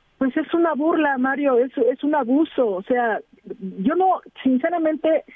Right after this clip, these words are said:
creo que el presidente va a intentar con esto tener una bandera para ganar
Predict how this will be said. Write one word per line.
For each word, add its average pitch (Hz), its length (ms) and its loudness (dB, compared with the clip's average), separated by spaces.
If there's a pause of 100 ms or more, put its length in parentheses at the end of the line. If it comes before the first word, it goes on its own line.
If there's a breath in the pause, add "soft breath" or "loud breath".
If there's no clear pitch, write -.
(360 loud breath)
creo 320 340 2
que 302 60 -2
el 285 80 -2
presidente 254 560 0
va 269 100 0
a 269 60 -4
intentar 247 520 -2
con 233 200 0
esto 262 300 0
tener 233 260 0
una 247 160 0
bandera 220 400 0
para 208 260 -4
ganar 208 380 0